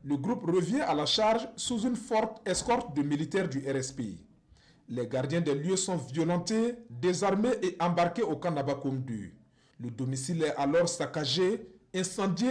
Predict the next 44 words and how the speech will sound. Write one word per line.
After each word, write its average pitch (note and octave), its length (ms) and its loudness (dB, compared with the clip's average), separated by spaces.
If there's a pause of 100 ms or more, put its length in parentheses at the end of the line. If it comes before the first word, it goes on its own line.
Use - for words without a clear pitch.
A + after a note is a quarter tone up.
et G3 60 4
le F3+ 140 4
matériel F3+ 580 0
pillé. C3 400 -6 (720)
Et D#3 100 2
dans D#3+ 180 0
votre G#3+ 460 0
entendement, F#3 920 2
qui B3+ 200 4
est - 20 6
à G#3 220 6
l'origine D#3 400 0
de C#3 80 -2
cet - 240 -4
incendie ? B2+ 540 -6 (600)
À A#2 120 -6
cette E3 200 -6
question D3+ 260 -2
du C#3+ 100 -2
parquet, C#3 420 -2
l'accusé D3 420 -2
répond D#3+ 340 -2
avec C#3+ 260 -2
force, « G3+ 500 -2 (300)
Je C3+ 180 -4
ne C#3 80 -4
sais C3+ 280 -6
pas. » F2+ 300 -10 (540)
Mais D3 220 -2
dans C#3+ 100 -2
la C#3 100 0
soirée, F#3+ 640 0 (240)
il D3+ 160 -4
fait A3 300 -2
un A3+ 80 2
tour G#3 240 -4
en D3 80 -2
ville A3 440 0
et D3 100 0
voit E3+ 440 0
exposés G#3 540 -2
dans E3 160 0
les C#3+ 160 0
rues A#3 340 0